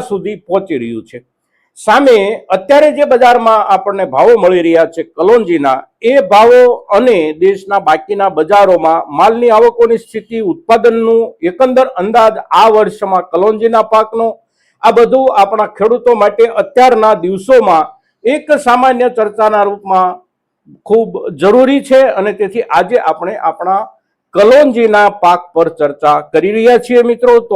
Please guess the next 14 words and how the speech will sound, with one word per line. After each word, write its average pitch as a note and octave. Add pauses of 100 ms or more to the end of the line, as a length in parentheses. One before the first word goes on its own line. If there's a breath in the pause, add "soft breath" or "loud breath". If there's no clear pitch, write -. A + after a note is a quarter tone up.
(120)
આપ E3+ (120)
સૌ C#4 (140)
દર્શક G#3+
મિત્રો E3+ (360)
આ G#3
વીડિયોમાં, G3+ (140)
આ F3+ (100)
એપિસોડમાં F#3 (120)
અવશ્ય E3 (300)
બન્યા C3+
રહેજો. G2+ (1120)
નમસ્કાર G#3+
ખેડૂત A3
મિત્રો, A3